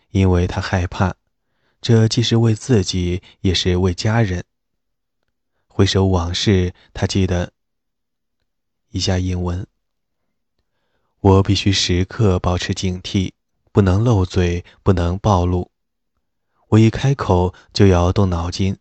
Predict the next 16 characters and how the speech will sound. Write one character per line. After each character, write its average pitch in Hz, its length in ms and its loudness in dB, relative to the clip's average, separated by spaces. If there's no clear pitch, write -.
我 123 280 4
忘 139 220 2
掉 98 200 2
了 95 100 0
哪 85 220 -6
些？ 104 360 -4
我 110 100 2
说 143 120 0
的 135 80 0
话 113 400 0
会 - 200 -2
使 95 180 -2
人 87 160 -4
生 127 220 -2
疑 92 240 -4
吗？ 120 240 -4